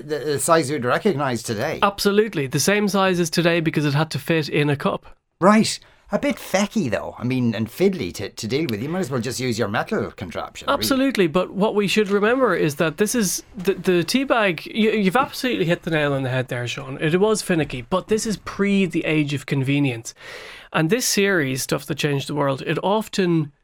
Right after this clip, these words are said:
Speaker 2: uh, balances on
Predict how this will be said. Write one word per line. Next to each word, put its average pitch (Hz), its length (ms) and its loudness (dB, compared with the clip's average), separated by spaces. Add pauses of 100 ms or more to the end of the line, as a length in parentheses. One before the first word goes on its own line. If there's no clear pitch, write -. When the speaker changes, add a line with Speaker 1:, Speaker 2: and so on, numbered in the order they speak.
(420)
Speaker 2:
uh, 147 520 2
balances 143 680 0
on 135 560 2